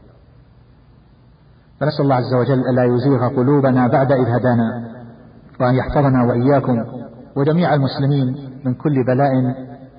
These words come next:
ومكروه. أقول أيها الأحبة، الحديث عن المراقبة يتضمن قضايا متعددة،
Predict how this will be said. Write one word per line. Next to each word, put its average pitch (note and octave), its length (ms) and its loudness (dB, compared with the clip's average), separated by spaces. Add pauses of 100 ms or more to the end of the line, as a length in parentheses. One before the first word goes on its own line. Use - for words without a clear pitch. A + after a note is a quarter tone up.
(220)
ومكروه. A#2+ 420 -4 (4000)
أقول F#3 340 2
أيها E3+ 260 4
الأحبة، C#3 520 0
الحديث D3+ 400 0
عن C#3+ 460 0 (420)
المراقبة C#3 600 2 (960)
يتضمن C3+ 560 2
قضايا B2+ 420 2
متعددة، C3+ 680 0